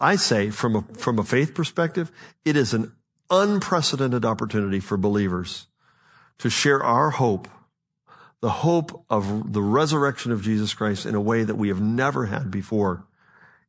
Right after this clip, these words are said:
in our world, because people recognize true hope when they see it, and we can do that. It's supernatural power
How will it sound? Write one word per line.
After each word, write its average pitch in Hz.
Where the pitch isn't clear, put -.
in 110
our 101
world, 95
because 113
people 123
recognize 110
true 120
hope 107
when 104
they 98
see 110
it, 92
and 95
we 139
can 123
do 104
that. -
It's 113
supernatural 139
power 120